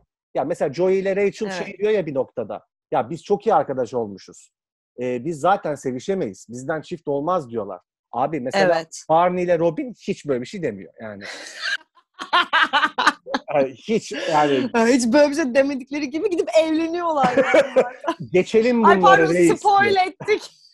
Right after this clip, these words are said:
Speaker 1: Ya bunu da yani tahmin, evet, bambaşka bir dizinin spoilerını verdik. Ama,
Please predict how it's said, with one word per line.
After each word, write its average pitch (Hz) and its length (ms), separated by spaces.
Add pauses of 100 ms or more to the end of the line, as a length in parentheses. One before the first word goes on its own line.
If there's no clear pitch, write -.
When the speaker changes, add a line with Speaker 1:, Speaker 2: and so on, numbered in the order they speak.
(840)
Speaker 1:
Ya 139 240
bunu 180 240
da 175 200 (380)
yani 170 680
tahmin, 156 340
evet, 123 260
bambaşka 135 440
bir 117 60
dizinin 127 200
spoilerını 127 540
verdik. 104 240 (680)
Ama, 220 420